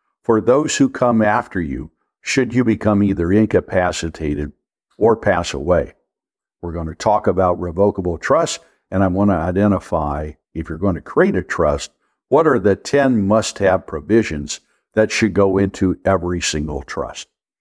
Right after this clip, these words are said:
Well, first of all, if we're doing a revocable trust, right up front, the trust document, number one, needs to state that the trust is revocable. We don't want there to be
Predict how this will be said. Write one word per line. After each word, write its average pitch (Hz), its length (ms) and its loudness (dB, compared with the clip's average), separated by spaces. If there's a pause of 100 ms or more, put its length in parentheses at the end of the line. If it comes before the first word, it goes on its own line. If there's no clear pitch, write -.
(300)
Well, 170 120 4
first 226 340 2
of 110 100 2
all, 92 320 2 (140)
if 147 140 2
we're 151 100 4
doing 190 240 2
a 143 60 6
revocable 117 600 2
trust, 101 560 0 (300)
right 196 400 2
up 160 320 2
front, 101 540 0
the 98 100 2
trust - 400 -2
document, 90 580 -2
number 156 320 4
one, 107 360 2 (340)
needs 131 440 2
to - 120 2
state - 460 -2 (340)
that 113 160 2
the 117 120 0
trust - 460 -2
is 92 200 -2
revocable. 101 720 0 (380)
We 127 100 6
don't 123 200 2
want 113 200 2
there 101 160 4
to 90 100 -4
be 92 220 -2